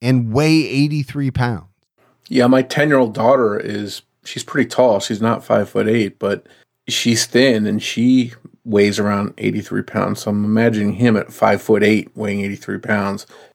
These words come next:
Speaker 2: He must have looked really, really thin. While many people focused on what caused Mostly Harmless to die, other people tried to reconstruct his past.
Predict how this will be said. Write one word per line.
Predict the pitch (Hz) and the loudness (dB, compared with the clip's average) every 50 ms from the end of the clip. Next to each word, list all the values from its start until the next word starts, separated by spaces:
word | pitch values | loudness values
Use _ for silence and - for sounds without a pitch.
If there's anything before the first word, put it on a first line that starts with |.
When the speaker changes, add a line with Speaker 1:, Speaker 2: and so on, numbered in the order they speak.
| _ _ | _ _
Speaker 2:
He | - - 147 147 | -6 0 2 4
must | 139 131 127 127 135 - - - | 4 6 6 4 2 2 0 -2
have | 117 101 107 | -2 0 0
looked | 113 120 113 107 - - - - - _ _ _ _ _ _ _ _ - | 0 0 0 0 -2 -6 -16 -16 -18 _ _ _ _ _ _ _ _ -10
really, | 107 104 117 131 131 120 107 104 104 104 107 _ _ _ | -4 0 2 2 4 2 2 -2 -4 -8 -10 _ _ _
really | - 110 113 117 113 104 98 | -8 -2 0 0 2 0 0
thin. | - - 104 - - - - _ _ _ - _ _ _ _ - | -2 -8 -10 -10 -12 -14 -20 _ _ _ -20 _ _ _ _ -2
While | - 135 143 | 0 2 2
many | 160 185 214 240 196 | 4 2 2 2 0
people | - - - 165 170 - 127 | -2 -2 -6 -4 0 -2 -2
focused | - - - 143 143 139 - 123 117 - 113 | -2 2 2 2 2 2 -2 -4 -2 0 0
on | 110 110 | 0 2
what | 113 117 117 - | 0 -2 -2 -4
caused | - - - 127 120 113 110 107 107 110 | -8 0 2 4 4 6 4 2 0 -2
Mostly | 107 110 110 107 - - 110 104 | -2 -2 -2 -2 -4 -6 -6 -6
Harmless | 101 113 117 113 107 104 101 - | -4 -2 -2 -2 -2 -2 -4 -6
to | - 104 | -10 -8
die, | 98 104 110 113 113 110 101 98 - - _ _ _ _ _ _ _ _ | -4 -2 0 0 0 0 -2 -4 -8 -14 _ _ _ _ _ _ _ _
other | - 143 185 190 175 | 0 2 4 4 2
people | - 165 - - 123 | 2 -2 -2 -2 -4
tried | 117 - - 143 131 117 | -4 0 2 2 2 2
to | 110 113 | 0 -2
reconstruct | 113 120 123 120 - - 104 95 - - 117 110 110 - | -2 -2 -4 -4 -4 -8 -8 -8 -8 -4 -4 -6 -6 -6
his | - - - | -16 -18 -18
past. | _ - - 127 123 117 - - - - - _ | _ -6 -2 0 0 0 -2 -6 -10 -16 -20 _